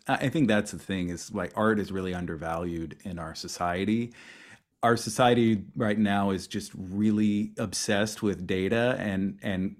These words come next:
how to quantify everything. And if, if you can't easily quantify the value of something, it's essentially deemed uh, worthless. And I think, uh,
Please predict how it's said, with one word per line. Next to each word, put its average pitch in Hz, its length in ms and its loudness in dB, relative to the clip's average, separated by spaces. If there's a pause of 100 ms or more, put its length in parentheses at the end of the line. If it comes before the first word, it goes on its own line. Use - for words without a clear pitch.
(100)
how 104 160 0
to 101 80 -2
quantify 110 760 2
everything. 135 840 -2
And 107 240 2
if, 107 260 0 (160)
if 127 220 -4
you 110 100 2
can't 117 320 0
easily 104 340 2
quantify 110 880 0
the 110 80 -2
value 98 420 2
of 110 100 -2
something, 123 560 0 (520)
it's - 440 -2
essentially 107 480 0
deemed 92 480 -2 (300)
uh, 87 260 -4
worthless. - 540 -4 (180)
And 92 300 -2
I 95 140 -2
think, 95 220 -2 (320)
uh, 92 120 -4